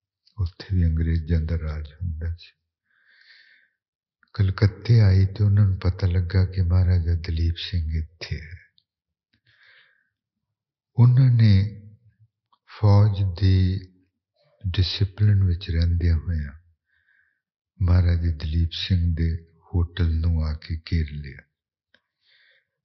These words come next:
ਕਿਉਂਕਿ ਉਹ ਫੌਜ ਦੇ discipline ਵਿੱਚ ਸਨ, ਇਸ ਲਈ ਉਹਨਾਂ ਤੇ ਕੋਈ ਬਹੁਤੀ ਵੱਡੀ ਕਾਰਵਾਈ ਨਹੀਂ ਕੀਤੀ ਜਾ ਸਕਦੀ ਸੀ।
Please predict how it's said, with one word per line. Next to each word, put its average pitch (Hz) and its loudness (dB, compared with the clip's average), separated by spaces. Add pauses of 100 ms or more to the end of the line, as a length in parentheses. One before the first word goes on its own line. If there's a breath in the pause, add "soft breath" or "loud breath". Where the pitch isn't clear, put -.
(640)
ਕਿਉਂਕਿ 117 2
ਉਹ 104 2
ਫੌਜ 101 0
ਦੇ 98 2 (220)
discipline 104 0
ਵਿੱਚ 87 -2
ਸਨ, 76 -6 (560)
ਇਸ 90 -4
ਲਈ 82 -2 (920)
ਉਹਨਾਂ 85 0
ਤੇ 78 -8 (1000)
ਕੋਈ - -14
ਬਹੁਤੀ 82 -4
ਵੱਡੀ 78 -4
ਕਾਰਵਾਈ 80 -4
ਨਹੀਂ 85 0
ਕੀਤੀ 82 -6
ਜਾ 78 -6
ਸਕਦੀ 78 -10
ਸੀ। 87 -12